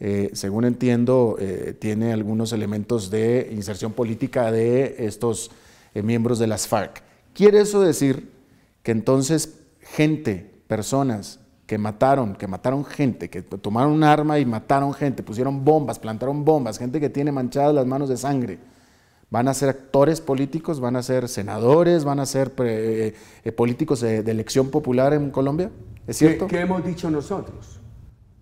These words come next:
Speaker 2: Consecuentes con lo que fue nuestro gobierno. Si la base guerrillera se reinserta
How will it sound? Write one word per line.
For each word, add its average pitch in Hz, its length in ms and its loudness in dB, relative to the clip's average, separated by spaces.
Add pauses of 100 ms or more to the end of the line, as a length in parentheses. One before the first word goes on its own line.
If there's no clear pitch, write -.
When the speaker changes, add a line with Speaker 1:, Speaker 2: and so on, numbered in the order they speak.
Speaker 2:
Consecuentes 143 720 -2
con 127 120 -4
lo 113 120 -2
que 117 100 -4
fue 117 140 -4
nuestro 131 300 -4
gobierno. 120 480 -4 (720)
Si - 200 -2
la 165 140 2
base 214 320 -2
guerrillera 175 540 -2
se 160 160 -2
reinserta 143 840 -6